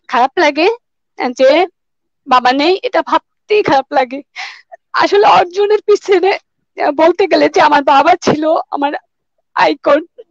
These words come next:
উম, আসলে, উম, আসলে sorry, sorry sir। আহ, তারপরে তো আমাদের আর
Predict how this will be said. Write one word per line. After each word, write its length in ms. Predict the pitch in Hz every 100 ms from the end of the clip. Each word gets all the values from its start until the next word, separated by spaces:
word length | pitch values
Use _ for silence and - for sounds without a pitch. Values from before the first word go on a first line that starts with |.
| - - - - _ _ _ _ -
উম, 160 | 349 285 _ _ _ _ _ _ _ _ - 302 - - - - _ - _ _ _ _ _ _ _ _ _ _ - - -
আসলে, 480 | 427 - 339 381 392
উম, 720 | - - - - - 311 - - _ _ _ _ - 453
আসলে 380 | 320 339 - -
sorry, 220 | - 339
sorry 300 | - 311 320
sir। 220 | 330 320 370 - - -
আহ, 480 | - - 254 262 - _ _ _ _ _ _ _
তারপরে 500 | - 320 427 403 403 - _ _ _ - 302
তো 80 | 311
আমাদের 580 | 302 294 302 339 320
আর 160 | 311 302